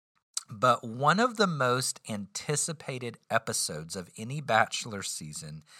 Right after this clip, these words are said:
is always the women tell all episode that comes at the very end. And I'm pretty sure it is production's goal for these <laughs> episodes to be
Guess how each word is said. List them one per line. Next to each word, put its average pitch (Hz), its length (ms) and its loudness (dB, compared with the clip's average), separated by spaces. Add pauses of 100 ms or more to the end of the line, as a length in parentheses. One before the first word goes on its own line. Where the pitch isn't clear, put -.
(340)
is 107 260 -6
always 120 800 0 (280)
the 107 200 -4
women 113 560 -6 (100)
tell 104 440 -2
all 95 400 2
episode - 640 -8 (580)
that 95 220 -4
comes 101 280 -4
at 98 120 -8
the 101 60 -8
very 90 360 -4
end. - 300 -14 (760)
And 113 140 -4
I'm 104 160 0
pretty 233 600 2
sure 110 540 -2
it 127 220 -6
is 131 260 -2
production's 131 960 2 (160)
goal 92 440 2
for 104 600 0
these 117 380 -8
<laughs> - 20 -8
episodes 110 800 0
to 135 140 -4
be 113 360 -4